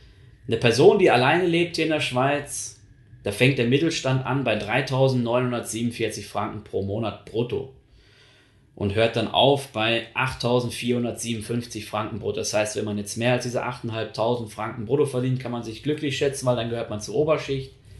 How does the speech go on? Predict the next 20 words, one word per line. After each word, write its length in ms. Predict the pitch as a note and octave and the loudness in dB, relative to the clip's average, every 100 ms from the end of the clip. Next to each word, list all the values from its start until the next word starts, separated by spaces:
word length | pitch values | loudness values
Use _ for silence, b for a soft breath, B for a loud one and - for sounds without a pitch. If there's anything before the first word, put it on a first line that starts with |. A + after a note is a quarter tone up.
| B B B B B B - - | B B B B B B -20 -4
Wenn 140 | A2 | -2
man 180 | A2 G#2+ | 0 2
weniger 400 | B2+ C#3+ C#3+ A#2 | 4 4 4 2
hat, 380 | A#2+ - - - - - - - - - | 2 0 -10 -12 -18 -20 -20 -20 -18 -2
gehört 240 | A2 G#2+ | -2 0
man 100 | G2+ | -4
halt 120 | F#2+ | -6
nicht 220 | G#2+ G#2+ | -8 -8
mehr 120 | A2 G#2 | -8 -6
zum 140 | G#2+ | -4
Mittelstand. 640 | G#2 G#2 - F#2+ E2+ - - - - - - - - _ _ - - - | -2 -4 -6 -8 -10 -12 -18 -20 -20 -20 -20 -20 -20 _ _ -20 -20 -12
Und 120 | A2+ | 0
damit 240 | A#2 B2+ C3+ | 4 4 4
ihr 80 | |
euch 140 | A#2+ A#2 | 4 2
das 180 | A#2+ - | -6 -8
mal 100 | G#2 | -6
vorstellen 540 | C3+ D3 - C#3 C#3 | 0 0 2 -2 -2
könnt, 360 | C3+ C#3 C3+ - b b b b b - | -2 -4 -4 -10 b b b b b 2
ähm, 600 | A#2 A#2 A#2 A#2 A2+ | 4 4 0 -4 -8